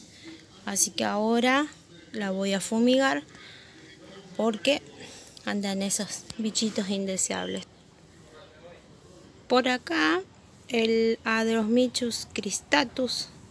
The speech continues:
también. Esta es toda verde, verde. Acá la conocen como, eh, patita de rana, de sapo.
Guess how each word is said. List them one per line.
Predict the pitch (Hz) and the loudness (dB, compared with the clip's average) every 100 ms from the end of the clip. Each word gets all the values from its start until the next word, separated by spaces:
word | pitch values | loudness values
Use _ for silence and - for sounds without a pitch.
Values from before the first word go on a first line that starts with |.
| - | -18
también. | - 208 208 233 233 254 - - - - - - - - - - - - - - | -10 -6 0 2 0 -2 -10 -20 -20 -20 -20 -20 -20 -20 -20 -20 -20 -20 -18 -14
Esta | 185 - 196 | -10 -4 -4
es | 190 | -6
toda | - 202 196 185 | -4 -2 -2 -2
verde, | 180 190 196 202 | -4 -4 -2 -2
verde. | 220 226 226 233 240 - - - | 0 -2 -2 -4 -6 -14 -20 -16
Acá | 196 214 | -4 0
la | 220 | 2
conocen | 214 208 208 208 226 196 | 0 0 0 0 -2 -4
como, | 196 196 190 180 - - - - - - 226 | -4 -4 -4 -8 -14 -20 -20 -20 -20 -10 -4
eh, | 202 196 190 185 175 | -2 0 -2 -4 -6
patita | 196 - 202 214 196 | -8 -8 -6 -4 -4
de | 185 185 | -4 -2
rana, | 185 226 240 233 226 214 202 | 0 2 4 4 4 2 0
de | 185 | -4
sapo. | 175 - 220 220 214 - 202 196 | -4 2 4 4 2 -2 -2 -2